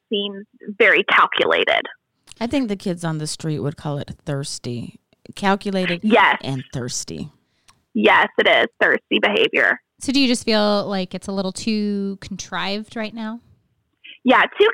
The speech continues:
Speaker 1: contrived. And then I also, I don't know, I just got such a weird vibe with that whole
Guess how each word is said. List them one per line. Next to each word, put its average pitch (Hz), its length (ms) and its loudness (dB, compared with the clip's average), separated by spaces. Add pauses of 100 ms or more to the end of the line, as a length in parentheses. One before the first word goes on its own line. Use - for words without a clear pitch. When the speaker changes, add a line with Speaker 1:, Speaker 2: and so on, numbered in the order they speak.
(140)
Speaker 1:
contrived. 311 520 4
And 311 160 4
then 349 120 6
I 440 160 6
also, 370 560 6
I 392 100 4
don't 415 160 6
know, 226 120 6
I 190 80 6
just 277 260 -4
got 440 100 4 (160)
such 247 160 0
a 392 80 6
weird 415 240 6
vibe 220 280 2
with 233 160 2
that 214 200 2
whole 262 160 0